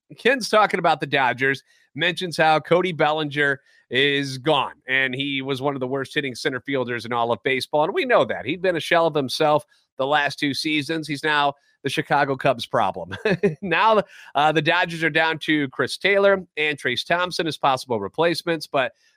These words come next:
Rosenthal decided to bring up some trade discussion, and here's what he said. The Pirates' Brian Reynolds, Diamondbacks' Alek Thomas, Cardinals' Dylan Carlson,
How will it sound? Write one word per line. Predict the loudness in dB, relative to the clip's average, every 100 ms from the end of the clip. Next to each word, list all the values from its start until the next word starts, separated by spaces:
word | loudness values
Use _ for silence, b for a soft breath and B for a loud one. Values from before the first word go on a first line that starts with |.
| _
Rosenthal | 2 2 4 0 2 4 4
decided | 2 0 0 0
to | -2
bring | -2 0
up | 0 -2
some | -6 -6
trade | 0 0 2
discussion, | -6 -2 -2 -2 -2 -4 -4 b b b
and | -2 -2 -2
here's | -6 -6
what | -2 -2
he | -2
said. | 0 2 2 -2 _ _ _ _ _ _
The | -6
Pirates' | 0 2 4 2 0
Brian | 0 0 2
Reynolds, | 0 0 -2 -2 -12 _ _ _
Diamondbacks' | -2 -2 0 0 0 0 -6 -4
Alek | -2 -2 -6 -4
Thomas, | -2 0 -2 -2 -6 _ _ _ _ _ _ _ _ _
Cardinals' | 0 0 2 0 2
Dylan | 2 2 0
Carlson, | 0 0 0 -2 -2 -2